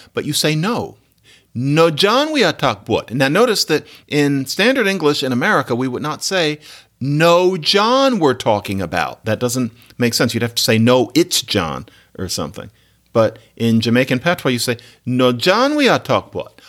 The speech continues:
Or something like, "Well, you know, all of that was something that John said. All this is just John's stuff." And then somebody wants to say, "No, George is the one we're talking about." What you would say is,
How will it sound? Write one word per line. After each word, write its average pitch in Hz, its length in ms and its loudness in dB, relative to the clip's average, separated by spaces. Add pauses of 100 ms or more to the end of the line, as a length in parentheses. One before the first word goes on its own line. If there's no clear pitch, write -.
(240)
Or 185 560 2 (240)
something 139 400 -6
like, 127 420 -2 (520)
"Well, 233 600 0 (240)
you 175 120 -4
know, 151 240 2
all 175 320 2
of 185 60 -2
that 185 220 0
was 147 140 -2
something 151 420 -2
that 131 320 0 (220)
John 139 460 2
said. 76 380 -2 (140)
All 151 280 2
this 151 200 -6
is 113 120 -8
just - 520 -4
John's 123 520 -2
stuff." - 520 -4 (380)
And 127 160 0
then 156 400 2
somebody 147 320 0
wants 139 260 -2
to 139 100 -8
say, 131 360 0 (240)
"No, 156 260 0
George 247 440 2
is 117 120 0
the 117 60 -4
one 101 160 -2
we're 90 120 -6
talking 87 340 -8
about." 71 320 -12 (300)
What 139 200 0
you 165 60 -4
would 151 140 -2
say 156 320 0
is, 139 300 -2